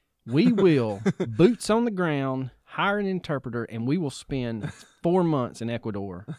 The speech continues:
Speaker 1: with armed security, and we will give this man's case the due diligence. And I'm not lying. Somebody wanna drop a, a million dollars in our lap to go investigate this and do nothing but a podcast on this young man? I'm all in, buddy.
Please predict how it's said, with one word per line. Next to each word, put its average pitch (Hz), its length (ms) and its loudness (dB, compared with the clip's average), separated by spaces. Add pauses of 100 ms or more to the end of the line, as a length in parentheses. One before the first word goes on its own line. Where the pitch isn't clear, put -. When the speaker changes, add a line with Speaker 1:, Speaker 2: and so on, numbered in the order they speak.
(720)
Speaker 1:
with 120 180 -4
armed 156 280 2
security, 123 580 -4
and 107 160 -4
we 147 80 4
will 147 160 2
give 135 380 0
this 131 280 -4
man's 117 480 -4
case 110 640 -8
the 107 100 -8
due 104 220 -4
diligence. 90 580 -12
And 123 120 -4
I'm 311 80 2
not 269 160 0
lying. 151 400 -4
Somebody 302 240 -2
wanna 254 200 -4
drop 190 280 -4
a, 120 100 -6 (120)
a 123 60 -10
million 175 300 -2
dollars 180 380 -6
in 127 100 -6
our 156 180 -4
lap 170 360 -6
to 127 80 -14
go 156 160 2
investigate 170 580 -4
this 185 220 -8 (360)
and 131 140 4
do 135 140 6
nothing 165 580 2
but 139 100 -2
a - 40 -6
podcast 143 520 -8
on 156 120 -2
this 165 160 -6
young 180 120 -6
man? 185 220 -8 (100)
I'm 135 200 -2
all 120 240 -2
in, 113 240 -6
buddy. 95 260 -16